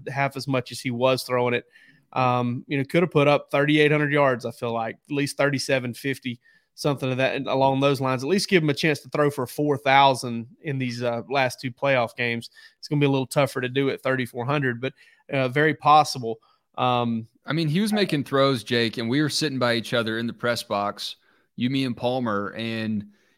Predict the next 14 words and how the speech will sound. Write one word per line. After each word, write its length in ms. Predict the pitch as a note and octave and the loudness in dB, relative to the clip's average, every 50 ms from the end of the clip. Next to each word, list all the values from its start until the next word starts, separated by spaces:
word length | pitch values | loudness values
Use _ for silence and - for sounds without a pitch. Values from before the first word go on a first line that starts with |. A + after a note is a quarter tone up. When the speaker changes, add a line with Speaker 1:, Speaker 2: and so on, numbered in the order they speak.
| _ _ | _ _
Speaker 2:
you 80 | - B2+ | -6 -4
know, 100 | B2+ B2 | -2 0
there 120 | C3+ D3 | 2 2
was 120 | E3 D3 D3 | 2 0 -2
a 40 | - | -4
throw 300 | - - D3 C#3 C3+ C3 | -4 -2 0 2 2 2
where 100 | B2+ A2+ | 0 -2
he 200 | G#2 B2+ B2+ B2+ | -2 -2 -2 0
was 300 | B2 A#2+ A2 G2+ - - | 0 -2 -2 -4 -6 -8
just 400 | - B2+ A2+ G#2 - - _ - | -4 -4 -4 -4 -4 -10 _ -6
getting 220 | - B2+ - A2 | -6 -6 -6 -6
crumpled. 580 | G2 - - - C3 C3 A#2 B2 B2 B2 A#2 G#2+ | -12 -10 -4 -2 -2 -2 0 -2 -2 -2 0 0
There 140 | A#2+ B2 B2 | 0 0 2
were 300 | A#2 A2+ A2 A2 G2+ | 2 0 0 -2 -4